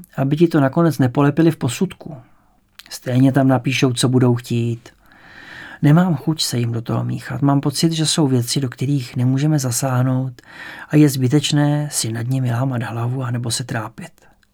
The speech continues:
Chtěl bych se dostat na střední školu, chtěl bych dál studovat, ale nerozhoduje o tom bohužel prospěch, ale angažovanost a správný původ, což bohužel nemám. „Jasně, půjdu, nemusíš mít strach.“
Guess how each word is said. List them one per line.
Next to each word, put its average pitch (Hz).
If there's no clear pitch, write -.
Chtěl 127
bych 143
se 151
dostat 147
na 143
střední 143
školu, 175
chtěl 120
bych 120
dál 139
studovat, 135
ale 135
nerozhoduje 151
o 135
tom 131
bohužel 120
prospěch, 120
ale 123
angažovanost 123
a -
správný 131
původ, 175
což 180
bohužel 170
nemám. 117
„Jasně, 123
půjdu, 131
nemusíš 151
mít 143
strach.“ 131